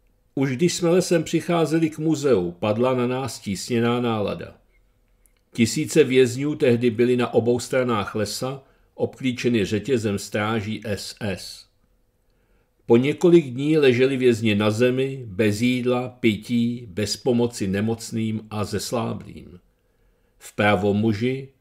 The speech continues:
vlevo podle průzkumů dokonce i ženy. Naskýtá se tedy otázka, zda tehdy nešlo i o nějakou část pochodu smrti vězeňkin z Ravensbrücku, mezi kterými by mohly být i ženy z Lidic.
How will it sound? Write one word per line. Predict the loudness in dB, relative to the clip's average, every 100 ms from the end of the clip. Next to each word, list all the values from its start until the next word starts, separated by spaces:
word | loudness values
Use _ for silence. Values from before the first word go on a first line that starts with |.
| _
vlevo | -2 2 4 4
podle | 2 0 0
průzkumů | -2 -4 -4 -6 -4 -2 0
dokonce | 0 -2 -2 -4 -4 -4
i | -4
ženy. | -2 -2 -4 -10 _ _ _ _ _ _ _ _ _ _
Naskýtá | -4 -4 -4 0 2
se | 2 4
tedy | 6 6
otázka, | 4 0 2 0 -2 -8 -8 -8 -10 _ _
zda | -4 2 4
tehdy | 4 2 0
nešlo | 0 0 0 -6 -4
i | -2
o | 4
nějakou | 4 4 0 0 0
část | 0 -4 -4 -4
pochodu | -2 -2 -2 -4
smrti | -4 -6 -2 -2
vězeňkin | 0 0 2 0 0 -4 -4
z | 0
Ravensbrücku, | 0 0 -2 -6 -8 -10 -14 -20 -20 _ _ _ _ _ _ _ _ _ _ _
mezi | -2 0 0
kterými | 4 4 6 6
by | 4 2
mohly | 0 0 2 2
být | 2 -2 -2
i | -6 -2
ženy | 0 0 -2
z | -2
Lidic. | -4 -4 -14 -18 -20